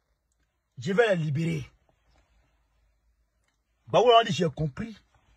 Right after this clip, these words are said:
Il se retire. Gbagbo va chercher des noms dont il est sûr que ces, dont il est sûr que ces personnes-là n'existent plus.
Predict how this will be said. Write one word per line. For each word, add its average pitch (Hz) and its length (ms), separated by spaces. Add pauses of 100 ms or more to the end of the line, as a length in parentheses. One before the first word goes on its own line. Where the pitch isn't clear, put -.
(1160)
Il 151 60
se 175 120
retire. 170 580 (1700)
Gbagbo 427 280 (340)
va 480 80 (120)
chercher 349 240
des 320 240
noms 427 500 (2750)
dont 156 260 (100)
il 220 140
est 214 100
sûr - 340
que 277 120
ces, - 160 (300)
dont 175 200 (120)
il 208 100
est 190 80
sûr - 220
que 240 100
ces 180 160
personnes-là 160 800 (640)
n'existent 143 560 (140)
plus. 170 260